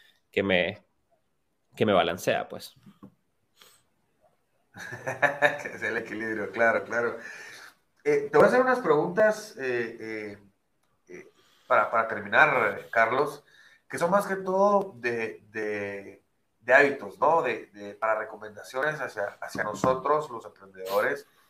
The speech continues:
Speaker 2: de lo que vamos haciendo día con día mentalmente. ¿Cuál es el mejor hábito que has formado y por qué?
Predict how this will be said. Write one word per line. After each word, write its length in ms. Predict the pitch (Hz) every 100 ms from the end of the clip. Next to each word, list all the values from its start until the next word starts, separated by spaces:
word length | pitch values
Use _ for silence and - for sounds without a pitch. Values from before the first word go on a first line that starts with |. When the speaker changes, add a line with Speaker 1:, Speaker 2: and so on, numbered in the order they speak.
| _ _ _
Speaker 2:
de 100 | 120
lo 120 | 113
que 80 | 107
vamos 440 | 110 143 147 -
haciendo 420 | 117 117 139 131 131
día 200 | 131 135
con 180 | 123
día 380 | 101 117 139 139 -
mentalmente. 760 | 107 101 101 101 98 95 _ _ _ _ _ _ _ -
¿Cuál 160 | 170
es 60 | 185
el 80 | 180
mejor 400 | 127 135 139 -
hábito 360 | 143 143 147 139
que 100 | 127
has 140 | 123
formado 440 | 127 117 123 123
y 40 | 123
por 160 | -
qué? 220 | - -